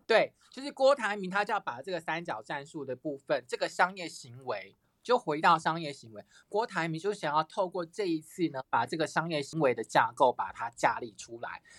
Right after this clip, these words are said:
架构出来之后，他其实那，那两岸三地的这种药品行为就可以透过这个架构去做一个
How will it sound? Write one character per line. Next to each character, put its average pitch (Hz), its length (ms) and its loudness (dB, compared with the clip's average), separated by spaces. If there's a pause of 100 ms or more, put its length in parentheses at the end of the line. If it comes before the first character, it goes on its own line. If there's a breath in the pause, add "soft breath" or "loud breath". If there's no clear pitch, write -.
(120)
架 226 240 6
构 196 220 0
出 190 160 -10
来 139 220 -6
之 135 200 -10
后， 147 240 -2
他 135 200 -12
其 123 260 -10
实 120 140 -8 (300)
那， 180 120 0
那 156 60 -4 (220)
两 139 240 0
岸 156 180 4
三 147 300 0
地 139 300 -6
的 - 120 -16
这 151 120 -14
种 117 200 -8
药 127 180 2
品 95 200 -20 (200)
行 123 340 -10
为 104 160 -2
就 135 140 -2
可 127 220 -8
以 117 120 -8
透 175 200 4
过 147 180 0
这 - 100 -6
个 123 120 -6
架 127 280 0
构 123 200 0
去 131 160 -6
做 123 260 -4
一 104 160 -16
个 98 240 -4